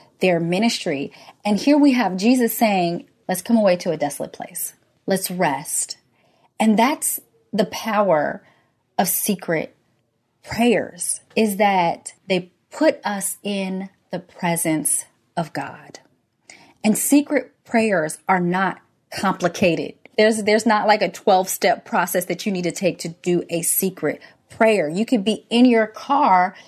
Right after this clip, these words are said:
in the carpool line, waiting for your kids,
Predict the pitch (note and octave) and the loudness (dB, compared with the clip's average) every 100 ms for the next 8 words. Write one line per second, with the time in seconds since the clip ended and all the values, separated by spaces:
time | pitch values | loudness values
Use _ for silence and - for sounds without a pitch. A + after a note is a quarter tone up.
0 | _ _ _ _ A#3 A#3+ B3 G#3+ - A#3 | _ _ _ _ 2 6 6 6 0 2
1 | B3+ C4+ - A#3+ F#3+ F3+ D#3+ D#3+ D#3+ F3+ | 4 2 0 -2 -2 -2 -2 -2 -4 -6
2 | F3+ G3 B3+ B3+ B3 G#3+ G3+ F#3+ F#3+ - | 0 2 4 4 2 0 0 -2 -4 0
3 | C4+ G3 D#3 E3 - | 4 4 2 -2 -8